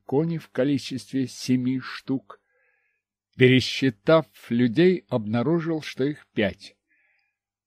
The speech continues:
Быстро оглядевшись, я не обнаружил ни кинокамер, ни людей в нормальной одежде. Вывод был один: я опять провалился во времени. Но не это меня удивило, а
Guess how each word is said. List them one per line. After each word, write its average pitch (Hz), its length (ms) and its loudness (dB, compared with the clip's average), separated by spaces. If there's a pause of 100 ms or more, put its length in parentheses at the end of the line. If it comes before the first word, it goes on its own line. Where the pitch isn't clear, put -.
(260)
Быстро 160 440 2
оглядевшись, 156 920 0 (180)
я 147 180 2
не 147 100 -2
обнаружил 127 680 -2
ни 156 200 2
кинокамер, 147 800 0
ни 127 160 4
людей 117 480 6
в 156 100 -6
нормальной 165 560 -2
одежде. 147 600 -2 (380)
Вывод 160 380 0
был 135 220 -6
один: 113 320 -2
я 113 220 2
опять - 840 -2 (160)
провалился 117 1120 -4
во 95 240 -10
времени. 90 1200 -10 (1300)
Но 135 220 6
не 151 200 6
это 202 340 6
меня 208 320 4
удивило, 156 880 0
а 92 60 -2